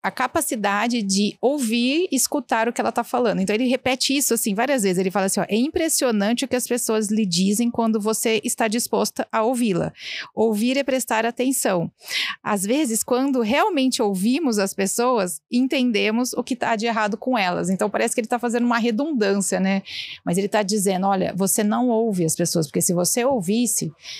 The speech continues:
e aí eu, eu me incluo, e eu acho que ele também se inclui nisso, "você até chegaria ao ponto de ver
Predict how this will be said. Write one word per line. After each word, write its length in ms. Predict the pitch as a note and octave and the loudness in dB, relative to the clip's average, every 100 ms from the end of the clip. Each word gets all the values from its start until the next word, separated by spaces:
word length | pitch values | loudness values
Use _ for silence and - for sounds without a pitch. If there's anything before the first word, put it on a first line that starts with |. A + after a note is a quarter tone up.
| - | -14
e 140 | - E3 | -4 0
aí 180 | E3 G3+ | 2 2
eu, 160 | F3+ - | 0 -4
eu 120 | F3 F3 | 0 2
me 100 | E3+ | 0
incluo, 520 | D#3 F3+ G#3+ B3 F#3 | 0 0 0 2 2
e 60 | F3 | 2
eu 80 | |
acho 160 | F3+ F3 | 2 0
que 80 | F3+ | -2
ele 80 | E3+ | 0
também 300 | F3+ F#3+ A3 | 0 0 0
se 100 | F3+ | 0
inclui 280 | E3 F#3 | 0 0
nisso, 340 | F#3 A#3+ - - - - - - | 2 0 -2 -6 -8 -8 -6 -6
"você 440 | E3 G3+ G#3 - A#3 | -2 0 2 0 0
até 440 | A#3 - B3 D#4+ G#4+ - _ | -2 -2 0 0 -2 -8 _
chegaria 560 | - C4+ A#3+ A#3+ A3+ A3+ | -2 0 2 0 2 0
ao 80 | A#3+ | 0
ponto 600 | - A#3 C#4+ E4+ F#4 F4 | 0 0 0 -2 -2 -2
de 420 | A3+ A3 B3+ F4 - - - - _ _ _ _ _ | 0 2 2 0 -6 -20 -20 -20 _ _ _ _ _
ver 320 | E3+ A3 A3 | -2 0 0